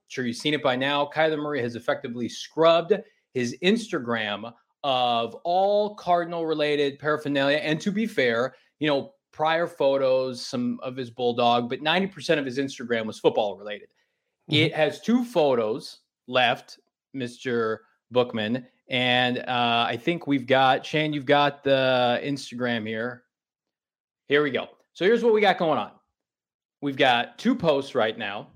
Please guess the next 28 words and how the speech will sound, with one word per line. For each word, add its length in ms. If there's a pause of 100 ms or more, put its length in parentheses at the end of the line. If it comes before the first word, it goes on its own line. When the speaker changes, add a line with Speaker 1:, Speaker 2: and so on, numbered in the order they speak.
(400)
Speaker 1:
one 160
of 140
which 180
is 100
Kyler 320
Murray 220
at 80
Oklahoma, 580 (720)
the 180
other 260
of 120
which, 420 (140)
Kyler 300
Murray 480
and 140
his 100
buddy 240
CeeDee 360
Lamb, 300
who, 80
by 180
the 80
way, 140
connected 520
for, 520
for 120
targets 440
yesterday. 600